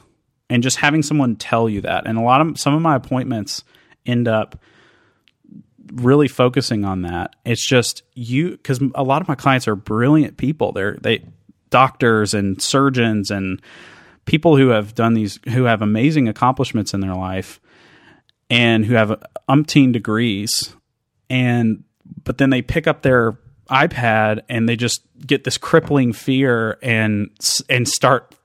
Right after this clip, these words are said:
freezing up and locking up and just get frustrated.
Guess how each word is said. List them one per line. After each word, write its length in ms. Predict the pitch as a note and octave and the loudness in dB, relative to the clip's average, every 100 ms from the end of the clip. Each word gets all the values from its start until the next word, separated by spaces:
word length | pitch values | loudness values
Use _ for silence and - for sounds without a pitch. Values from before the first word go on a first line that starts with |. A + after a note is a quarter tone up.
| - | -12
freezing 520 | C#3+ D3 C#3 C#3+ B2+ | 0 4 4 4 2
up 240 | B2 B2 B2 | 4 2 2
and 160 | A2 | 0
locking 400 | A2 A#2 B2+ A#2 | 0 0 0 -2
up 220 | A2+ G#2+ | 0 -2
and 120 | G#2+ G2+ | -4 -6
just 300 | G2+ - - | -8 -10 -12
get 160 | - | -10
frustrated. 680 | - A#2 - A#2 F#2+ E2 - | -4 -4 -4 -8 -8 -10 -14